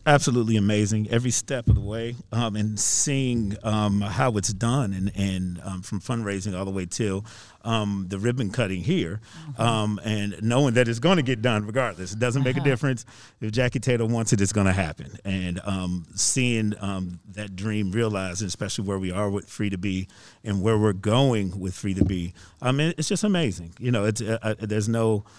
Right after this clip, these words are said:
Speaker 1: there's no other words for it, I think. Uh, um, you know, every day, you know, s-, m-, seeing our team, you know, make progress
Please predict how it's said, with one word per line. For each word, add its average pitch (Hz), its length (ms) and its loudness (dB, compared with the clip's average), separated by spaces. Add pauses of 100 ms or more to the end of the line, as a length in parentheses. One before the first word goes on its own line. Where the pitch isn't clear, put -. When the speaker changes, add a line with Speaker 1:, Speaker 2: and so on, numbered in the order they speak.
(200)
Speaker 1:
there's 104 160 0
no 117 160 2
other 107 160 0
words 107 340 2
for 110 260 -4
it, 82 60 -6
I 90 40 -10
think. 90 340 -10
Uh, 85 120 -10 (520)
um, 92 400 0 (440)
you 90 100 -2
know, 98 120 0
every 98 240 2
day, 92 400 0 (140)
you 123 140 4
know, 92 160 0
s-, 80 180 -12
m-, 95 300 -4
seeing 104 540 2
our 98 160 -2
team, 107 580 4
you 110 140 4
know, 92 280 -2 (300)
make 110 180 -4
progress 104 560 0